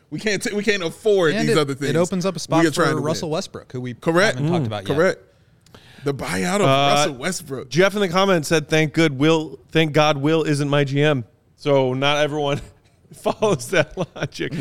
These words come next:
Speaker 2: Can't make
Speaker 3: Dude,
Speaker 2: everyone happy.
Speaker 3: I mean, no, you can. And it's so funny to see these comments coming through. We've got so many people in the live chat today. Shout out. We got over eight hundred people watching now.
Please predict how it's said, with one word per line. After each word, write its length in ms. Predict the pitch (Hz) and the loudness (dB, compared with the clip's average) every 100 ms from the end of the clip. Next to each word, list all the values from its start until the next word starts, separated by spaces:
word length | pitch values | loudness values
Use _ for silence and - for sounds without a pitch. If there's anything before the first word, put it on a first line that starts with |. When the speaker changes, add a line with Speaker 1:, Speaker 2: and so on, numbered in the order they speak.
| 127 | -4
Speaker 2:
Can't 160 | 175 175 | -2 0
make 100 | 202 | 2
Speaker 3:
Dude, 80 | |
Speaker 2:
everyone 280 | 190 170 143 | 2 0 0
happy. 260 | 127 113 143 | -4 -6 0
Speaker 3:
I 80 | 202 | 2
mean, 220 | 214 214 | 4 4
no, 120 | 233 | 4
you 160 | 247 247 | 4 2
can. 360 | 220 254 220 165 | 2 2 2 2
And 140 | 185 | 2
it's 140 | 190 - | 0 -2
so 260 | - 233 | 0 0
funny 320 | 214 226 220 202 | 0 0 2 0
to 120 | 180 | -2
see 300 | 151 202 202 | -6 -2 -2
these 240 | 165 175 | -2 -6
comments 640 | - - 180 190 147 120 - | -6 -2 0 4 2 0 -6
coming 360 | - 165 165 | -2 0 2
through. 440 | 156 151 165 156 131 - - | 2 4 6 6 4 -2 -12
We've 100 | 147 | -2
got 160 | 165 151 | 0 0
so 240 | - 180 | 0 2
many 160 | 175 170 | 4 2
people 400 | 147 165 156 151 | 2 0 2 2
in 60 | 147 | 2
the 60 | |
live 240 | 139 143 143 | 2 0 2
chat 260 | 160 143 | 2 2
today. 220 | 139 135 | 2 0
Shout 200 | 123 143 135 | 2 2 4
out. 80 | |
We 60 | 139 | 4
got 140 | 143 135 | 4 4
over 240 | 147 151 | 4 2
eight 160 | 160 160 | 2 2
hundred 260 | 147 151 139 | 2 0 0
people 240 | 156 135 | -2 2
watching 300 | 135 135 143 | 2 2 0
now. 220 | 135 131 | 0 0